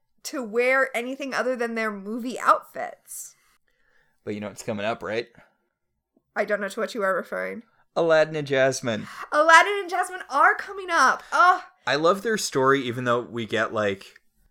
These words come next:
Speaker 2: barely any of it.
Speaker 1: The audience won't hear it for several weeks now, but very soon, since we're doing multiple recordings a day,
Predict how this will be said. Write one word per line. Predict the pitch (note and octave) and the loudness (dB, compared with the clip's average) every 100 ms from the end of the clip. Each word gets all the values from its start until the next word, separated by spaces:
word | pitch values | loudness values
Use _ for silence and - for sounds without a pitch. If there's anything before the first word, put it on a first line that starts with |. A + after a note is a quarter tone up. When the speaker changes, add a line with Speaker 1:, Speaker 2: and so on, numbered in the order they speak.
| _ _ _ - - | _ _ _ -20 -8
Speaker 2:
barely | A2 A2 A2 A2+ A2+ | 0 2 4 2 -2
any | - G2+ G#2 | -6 -8 -6
of | A2+ A#2 | -4 0
it. | B2 B2 _ _ _ _ | 0 -2 _ _ _ _
Speaker 1:
The | A3+ B3+ C#4 - | -10 -8 -6 2
audience | C4 D#4+ F4 F4+ D#4+ C#4+ | 4 4 0 -6 -10 -10
won't | B3+ A#3+ A#3 | -4 -4 -4
hear | - C#4 | -8 -6
it | A#3+ - | -4 -4
for | C4+ | -10
several | - A#3+ B3+ | -8 -6 -4
weeks | A#3 G#3+ - | -6 -8 -6
now, | G3+ | -4
but | G3+ - | -4 -4
very | G3+ A3 A#3 | 0 2 0
soon, | B3 - C4+ A#3 | -2 -6 -6 -6
since | A3 A#3 A3+ | -8 -12 -8
we're | G#3+ | -6
doing | G3+ G#3+ | -4 -4
multiple | G#3 G#3 - A#3 | -4 -6 -6 -10
recordings | G3 A#3 G3+ G3+ G3 | -8 -6 -6 -8 -12
a | G3 | -12
day, | - B3 G3+ F#3 | -6 -2 -2 -4